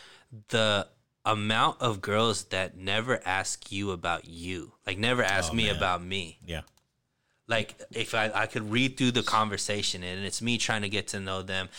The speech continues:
Speaker 1: asking questions, talking back and forth about that. "Oh, that's intriguing," all this kinda stuff. And then I, I, and I, and when I,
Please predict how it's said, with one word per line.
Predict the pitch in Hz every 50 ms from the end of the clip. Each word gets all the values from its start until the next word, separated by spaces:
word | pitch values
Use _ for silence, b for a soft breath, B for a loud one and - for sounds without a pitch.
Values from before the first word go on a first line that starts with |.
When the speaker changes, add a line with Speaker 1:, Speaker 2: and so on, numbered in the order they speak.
| B B B
Speaker 1:
asking | - 104 101 98 - - - 104
questions, | - - - 98 92 92 - - 98 95 92 -
talking | - - 101 95 - - 95
back | 87 92 92 - -
and | 92
forth | - - 98 92 - -
about | 95 90 92 90 90 - -
that. | 92 92 95 90
"Oh, | 117 139
that's | 131 113 104 - -
intriguing," | 104 - - 117 117 110 110 107 104
all | 101 101
this | 104 98 -
kinda | - - 95 92 92
stuff. | - - - 95 90 - - - - - - - -
And | - 110 113 117
then | 123 123 120
I, | 117 113 104
I, | 104 107 110
and | 104 107 107 107 113 110
I, | 104 107 104 - -
and | 113 110 104
when | 107 110
I, | 107 104 104